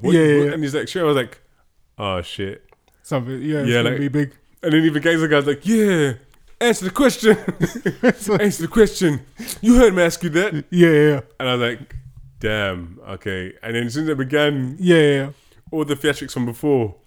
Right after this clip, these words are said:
Speaker 2: Mm.
Speaker 1: it just fitted into place. It's like
Speaker 2: Exactly, and they
Speaker 1: Yeah.
Speaker 2: just all make kind of
Speaker 1: <laughs>
Speaker 2: sense. Like, it works together. But yeah.
Speaker 1: Oh man, um, um,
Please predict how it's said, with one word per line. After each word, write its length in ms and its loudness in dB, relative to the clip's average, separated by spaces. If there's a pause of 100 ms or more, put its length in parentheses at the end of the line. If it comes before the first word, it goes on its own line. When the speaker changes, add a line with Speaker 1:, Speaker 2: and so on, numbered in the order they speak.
(120)
Speaker 2:
Mm. 240 -4
Speaker 1:
it 80 -12
just 140 -8
fitted 200 -4
into 140 -4
place. 280 0
It's 100 -8
like 440 -8
Speaker 2:
Exactly, 380 -6
and 80 -4
they 120 -2
Speaker 1:
Yeah. 40 -2
Speaker 2:
just 220 -4
all 220 0
make 260 -2
kind 260 -2
of 80 0
Speaker 1:
<laughs> 80 -4
Speaker 2:
sense. 280 -2
Like, 240 -2
it 100 -4
works 220 -4
together. 320 -6 (960)
But 180 -6
yeah. 240 -8 (800)
Speaker 1:
Oh 300 -6
man, 340 -8
um, 500 -6 (1200)
um, 340 -6